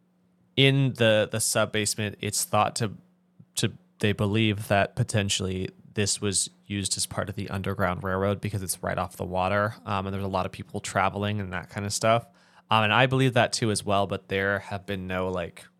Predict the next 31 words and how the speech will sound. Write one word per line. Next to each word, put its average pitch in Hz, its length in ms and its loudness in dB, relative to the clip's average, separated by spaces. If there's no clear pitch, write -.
solid 92 580 -2
pieces 95 340 -6
of 92 120 -2
evidence 92 480 -4
that - 180 -6
suggest 87 520 -6
that 90 100 -6
that's - 240 -4
true. - 480 -2
Um, 101 240 4
so 101 180 0
it 85 60 -8
hasn't 98 360 -2
actually 95 320 -4
been, 87 180 -8
like, 78 240 -12
proven. 113 560 0
Um, 110 320 2
and 110 200 4
there 117 200 6
is 113 560 4
a, 107 220 4
like, 101 260 0
bricked 117 400 4
off 117 300 6
tunnel 113 360 2
that's 117 220 2
in 117 140 4
that 117 200 2
sub 113 240 2
basement, 117 560 0